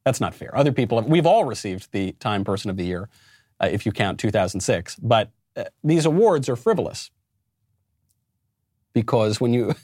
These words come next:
<laughs> the disconnect, all you have to do is read the Daily Beast. The disconnect between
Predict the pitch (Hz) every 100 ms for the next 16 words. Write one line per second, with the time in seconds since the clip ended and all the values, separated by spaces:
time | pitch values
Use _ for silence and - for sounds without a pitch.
0 | _ - 165 139 139 196 - 160 101 87
1 | - - - _ _ - - 156 170 156
2 | 156 139 143 135 127 123 107 131 - -
3 | _ _ _ - 120 190 - 120 - -
4 | - - - 123 104 98 101